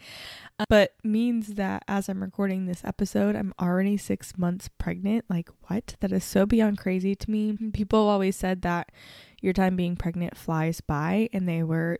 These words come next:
definitely right. <laughs> It definitely is flying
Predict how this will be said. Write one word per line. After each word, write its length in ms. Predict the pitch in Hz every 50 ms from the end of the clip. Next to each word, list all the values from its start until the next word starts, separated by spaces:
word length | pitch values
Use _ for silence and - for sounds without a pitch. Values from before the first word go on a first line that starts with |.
| _ -
definitely 580 | - - - - - 180 180 - 233 277 311
right. 360 | 269 196 175 180 196 220 - 226 226 - -
<laughs> 120 | - -
It 160 | 214 196 -
definitely 340 | - 175 175 - 208 220 220
is 160 | 214 214 -
flying 640 | - - - - - - - 180 185 185 185 185